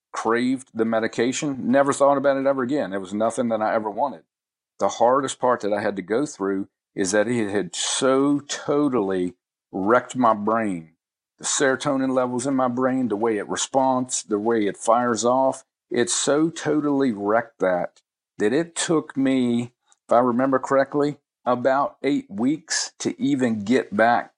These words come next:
to being able to talk in complete sentences, to finish what I was saying, to, uh, have, uh, what I used to, I called them electric fleas. It felt like, uh,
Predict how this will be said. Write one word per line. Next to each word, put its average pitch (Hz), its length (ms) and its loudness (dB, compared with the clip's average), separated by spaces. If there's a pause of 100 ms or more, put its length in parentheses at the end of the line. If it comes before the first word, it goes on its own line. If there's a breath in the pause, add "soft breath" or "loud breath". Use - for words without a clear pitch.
(120)
to - 140 0
being 120 280 2
able 113 360 2
to 101 500 0 (340)
talk 117 300 2
in 110 100 0
complete 117 440 -4
sentences, - 640 -2
to - 120 -6
finish 120 580 0
what 107 160 4
I 104 120 4
was 98 180 -4
saying, 90 640 -4
to, 104 360 0 (460)
uh, 92 240 0
have, 127 500 0
uh, 107 80 2
what 107 200 0
I 117 140 2
used 117 300 -6
to, 98 200 -4
I 104 140 0
called 120 340 -2
them 107 240 -6 (320)
electric 101 580 -4
fleas. 98 600 -2
It 85 120 -4
felt - 440 0
like, 104 400 0 (360)
uh, 95 240 -2